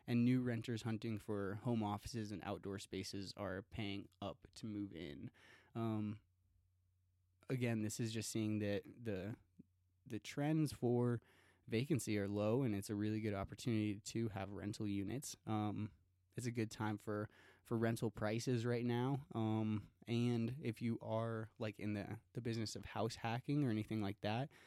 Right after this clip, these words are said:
um, being able to rent out a home office and outdoor space or um, just providing that even with your house,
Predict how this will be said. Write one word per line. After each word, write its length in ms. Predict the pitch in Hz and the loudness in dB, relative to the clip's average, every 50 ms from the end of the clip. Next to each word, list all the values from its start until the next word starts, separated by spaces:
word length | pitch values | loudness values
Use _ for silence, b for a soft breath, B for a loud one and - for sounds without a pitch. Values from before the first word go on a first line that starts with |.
| B B B B B B | B B B B B B
um, 300 | 117 117 113 113 110 107 | -2 0 0 0 0 0
being 180 | 113 123 120 120 | 2 2 2 4
able 160 | 117 113 113 | 4 2 2
to 120 | 107 110 101 | 2 0 0
rent 360 | 101 110 107 107 107 - - | 2 2 0 0 0 0 -2
out 260 | 104 101 104 101 - - 160 180 | -2 0 0 -2 -4 -6 -8 -4
a 80 | 123 107 | -4 -4
home 320 | 101 117 120 110 110 104 | -2 -2 -2 0 0 -2
office 560 | 95 87 92 101 101 104 - - 107 101 - | -2 -2 -2 -2 -2 -4 -4 -6 -6 -4 -4
and 160 | - 98 98 90 | -4 -4 -4 -4
outdoor 440 | - 101 101 92 - - 101 101 98 | -4 -4 -4 -4 -4 -4 -4 -4 -4
space 500 | - - - - 104 101 101 101 - - | -6 -6 -6 -4 -2 -2 -2 -4 -6 -6
or 200 | 110 98 95 101 B B B B B B B - | -6 -6 -6 -6 B B B B B B B -6
um, 260 | 107 104 98 98 104 - - | -4 -4 -4 -6 -8 -6 -4
just 240 | - 117 - - - - | -4 -4 -4 -6 -10 -6
providing 440 | - - 117 107 104 104 107 110 110 | -4 -2 0 2 2 2 2 0 0
that 160 | 107 104 101 | -2 -2 -2
even 300 | - 107 107 107 104 101 | -2 -4 -4 -2 -4 -2
with 220 | 98 104 107 - - | -2 -2 -4 -4 -4
your 140 | 104 101 98 | -4 -4 -4
house, 440 | 101 - 120 135 170 170 - - | -2 0 2 2 2 0 -2 -8